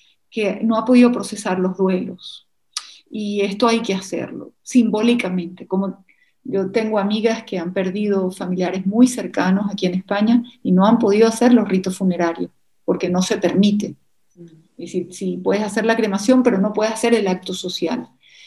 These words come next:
Speaker 1: Entonces esto es algo que vamos a tener que postergar, pero podemos hacer actos simbólicos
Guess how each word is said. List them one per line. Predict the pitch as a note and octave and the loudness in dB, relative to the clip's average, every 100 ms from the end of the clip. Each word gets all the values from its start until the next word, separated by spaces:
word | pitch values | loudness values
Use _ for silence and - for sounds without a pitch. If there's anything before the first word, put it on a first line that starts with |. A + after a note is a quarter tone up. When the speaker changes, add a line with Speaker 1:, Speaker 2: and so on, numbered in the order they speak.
| - | -6
Speaker 1:
Entonces | C4+ - B3 D#4 | -2 0 4 4
esto | D4 D4+ | 4 6
es | D4+ | 8
algo | D4 | 6
que | C#4+ | 6
vamos | B3 C#4+ | 8 8
a | |
tener | C4 A#3+ A#3+ | 8 2 2
que | C4 | 0
postergar, | C4 B3 - G#3+ A3+ A#3+ F#3+ G3+ | 0 -2 -4 -2 0 2 0 -2
pero | G3+ | -4
podemos | G3 A3 B3+ G#3 F3+ | -2 4 4 4 -2
hacer | - F#3 | -4 -2
actos | F3 F3 F#3+ F#3 | -2 -4 -6 -6
simbólicos | F3+ E3+ E3 E3 - - | -6 -2 -2 -4 -8 -16